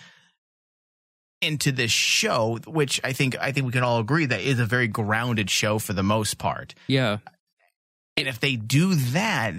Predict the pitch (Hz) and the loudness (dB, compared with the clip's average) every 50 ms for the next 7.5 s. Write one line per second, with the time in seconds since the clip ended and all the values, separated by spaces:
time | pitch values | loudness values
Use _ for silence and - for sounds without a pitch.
0 | 117 110 127 127 120 117 120 127 135 131 - - - 147 131 135 135 143 143 143 | -2 0 0 0 0 2 0 0 0 -2 -4 -2 -2 0 0 2 0 0 0 0
1 | 147 156 - - 117 127 131 131 135 131 127 120 127 127 135 135 131 - - 123 | -2 -4 -6 -10 -8 -6 -4 -4 -2 -2 -4 -4 -4 -4 -4 -4 -4 -2 -2 -2
2 | 123 - 123 110 - 104 110 107 - - - 190 208 208 165 139 127 - - - | -2 -2 -4 -6 -4 -4 -4 -2 -2 -4 -2 -2 0 2 2 2 0 0 0 -2
3 | 147 151 - 143 127 127 131 120 113 113 - - - - - - - - 110 95 | -2 0 0 0 0 2 2 0 0 -2 -8 -14 -20 -20 -16 -6 -2 -2 -2 0
4 | - - - 143 160 170 160 120 110 - 104 101 98 92 95 92 95 - - 117 | 0 -2 -2 -2 -2 -2 -2 -4 -2 -4 -6 -6 -4 -4 -4 -4 -4 -4 -2 -2
5 | 101 101 131 135 107 90 - - 101 - 165 220 233 220 147 104 90 - 98 98 | 0 0 0 0 -2 -2 -2 -4 -2 0 0 0 2 2 2 2 0 -2 -4 -4
6 | 104 110 - 135 127 120 - - - 131 131 123 120 110 101 - 120 120 120 113 | -4 -2 -2 0 0 0 0 0 0 0 0 0 0 -2 -2 0 0 0 2 2
7 | 107 98 95 95 - 110 104 98 95 87 | 0 0 -2 -2 -2 -2 0 0 -2 -2